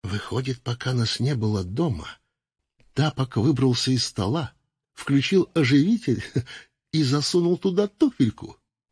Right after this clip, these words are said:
Я же знал, кожей чувствовал, что за мной кто-то следит. <laughs> Оказывается, это она была ночью в доме". "Так вот кто запустил оживитель",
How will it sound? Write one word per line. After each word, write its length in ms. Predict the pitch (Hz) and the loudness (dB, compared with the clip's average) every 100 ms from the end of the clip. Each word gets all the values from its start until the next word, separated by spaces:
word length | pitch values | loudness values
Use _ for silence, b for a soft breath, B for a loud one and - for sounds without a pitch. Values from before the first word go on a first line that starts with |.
| B B B B B _ | B B B B B _
Я 260 | - 147 139 | -4 -2 -2
же 160 | 127 | -2
знал, 640 | 127 120 147 143 120 92 - - _ _ _ _ _ | -2 0 0 0 0 -4 -10 -20 _ _ _ _ _
кожей 480 | 247 226 180 165 151 | 0 2 2 0 -2
чувствовал, 600 | - 202 156 - 160 151 | 0 2 2 2 0 0
что 200 | - 175 | 0 -2
за 160 | 156 165 | 0 0
мной 240 | 170 160 | 0 -2
кто-то 380 | - 185 175 143 | 0 -2 0 -2
следит. 760 | - 185 170 170 123 - - _ _ - | -2 -4 -4 -4 -4 -6 -16 _ _ -14
<laughs> 140 | - 117 B B B B _ - | -10 -10 B B B B _ -10
Оказывается, 960 | 139 131 - 175 151 165 190 - 190 - | -8 -8 -4 -4 -2 0 0 0 -2 0
это 400 | 196 170 202 185 | -2 0 -2 -2
она 440 | - 214 233 226 175 | 0 2 4 2 4
была 260 | 202 202 | 4 6
ночью 400 | 202 214 - 202 | 6 4 2 0
в 80 | 156 | 0
доме". 380 | 160 208 156 123 - _ _ _ _ _ _ _ _ _ _ _ | 2 2 2 -4 -10 _ _ _ _ _ _ _ _ _ _ _
"Так 320 | 139 127 - | -10 -10 -8
вот 340 | 151 220 320 - | -4 0 -2 -4
кто 300 | - - 127 | -10 -4 -2
запустил 680 | 127 123 131 - - 123 | -2 -4 -6 -6 -4 -2
оживитель", 640 | 123 117 135 117 - 98 | 0 -2 -2 -4 -6 -8